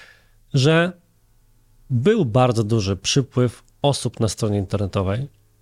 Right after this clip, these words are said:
ale byli to po prostu studenci albo różnej maści specjaliści, kontrolerzy, którzy szukali parametrów technicznych tychże urządzeń i tak dalej, ale bynajmniej nie były to osoby z firm, które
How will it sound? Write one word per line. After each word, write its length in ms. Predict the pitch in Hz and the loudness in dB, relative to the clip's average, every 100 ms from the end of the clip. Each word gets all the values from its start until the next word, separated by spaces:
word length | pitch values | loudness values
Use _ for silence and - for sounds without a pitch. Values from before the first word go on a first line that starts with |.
| _ - | _ -2
ale 180 | 131 | 0
byli 220 | 123 143 151 | 2 2 2
to 120 | 147 | 0
po 120 | 147 | -2
prostu 300 | 139 - - | -2 -4 -6
studenci 720 | - - 143 143 117 - 156 - _ _ _ | -6 -4 0 0 0 -4 -6 -8 _ _ _
albo 260 | 135 131 156 | -2 2 2
różnej 280 | 156 156 | 2 2
maści 300 | 147 143 - | 2 0 -2
specjaliści, 680 | 143 - 139 - 123 131 - | -6 -2 -4 0 -2 -2 -6
kontrolerzy, 720 | 123 131 117 107 107 101 143 190 _ _ _ _ - | -4 -4 -2 0 0 0 -4 -8 _ _ _ _ -6
którzy 220 | 123 139 | -2 0
szukali 440 | - - 175 151 | 0 -2 0 0
parametrów 520 | - 101 98 98 131 | -2 -2 -2 -4 -6
technicznych 520 | - 156 180 175 165 143 | -2 -2 0 0 -2 -2
tychże 320 | 147 139 135 | -2 0 2
urządzeń 460 | 123 131 120 120 | 2 2 2 0
i 60 | 127 | 0
tak 180 | 135 117 | -2 0
dalej, 380 | 104 98 117 143 - - - | 0 0 -2 -8 -18 -20 -10
ale 220 | - 123 | -2 0
bynajmniej 840 | 123 123 147 175 160 110 92 - 117 _ - | 2 2 2 2 2 0 -4 -10 -14 _ -4
nie 100 | 120 | 0
były 200 | 131 139 | 2 2
to 120 | 113 | 0
osoby 440 | 107 101 - - 139 _ _ _ _ | -2 -4 -8 -10 -14 _ _ _ _
z 400 | - 147 147 - | 0 0 0 -8
firm, 340 | - 143 147 | -2 0 0
które 340 | 139 135 120 | -2 0 0